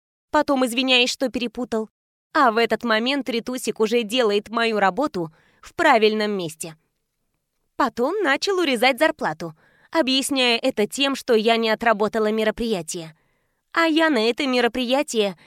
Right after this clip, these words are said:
не попала по его, кстати сказать, вине. Всё закончилось откровенными приставаниями у него в кабинете и моей пощёчиной по его жирным щекам.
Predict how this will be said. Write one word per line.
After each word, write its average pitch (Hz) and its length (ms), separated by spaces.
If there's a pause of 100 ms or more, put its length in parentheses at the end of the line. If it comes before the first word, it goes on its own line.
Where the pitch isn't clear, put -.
(160)
не 320 180
попала 269 540
по 294 140
его, 262 440
кстати - 400
сказать, 214 440
вине. 277 400 (800)
Всё - 340
закончилось 226 800
откровенными 226 800
приставаниями 208 960
у 277 100
него 220 300
в - 80
кабинете 190 640 (400)
и 392 120
моей 277 340
пощёчиной 220 720
по 277 100
его 226 280
жирным 202 440
щекам. 160 480